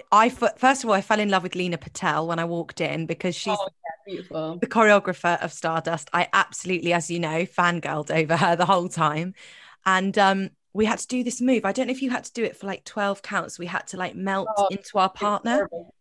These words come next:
Speaker 1: And I tried to be really sexy, but kind of just fell like a dead weight on my partner. <laughs>
Speaker 2: I don't know what I did, but it was not good.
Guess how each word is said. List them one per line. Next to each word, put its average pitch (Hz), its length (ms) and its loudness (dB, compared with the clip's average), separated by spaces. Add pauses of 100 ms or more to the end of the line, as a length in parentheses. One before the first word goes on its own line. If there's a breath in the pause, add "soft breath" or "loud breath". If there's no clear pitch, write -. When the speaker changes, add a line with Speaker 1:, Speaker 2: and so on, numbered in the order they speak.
Speaker 1:
And 226 480 4 (240 soft breath)
I 233 120 2
tried 240 220 0
to - 60 -14
be 220 100 -2
really 208 180 0
sexy, - 480 -2
but 190 180 0
kind 208 240 0
of 202 80 -4
just - 220 -6
fell 208 200 6
like 185 200 0
a 190 40 -6
dead 196 220 0
weight 175 280 0
on 175 180 -2
my 165 160 -2
partner. 147 580 -4 (220)
<laughs> - 920 -10
Speaker 2:
I 302 120 4
don't 226 160 0
know 170 140 0
what 180 340 -2
I 175 180 2
did, 180 380 -2
but 170 180 0
it 160 140 -6
was 180 160 -6
not 185 260 -4
good. 160 220 -6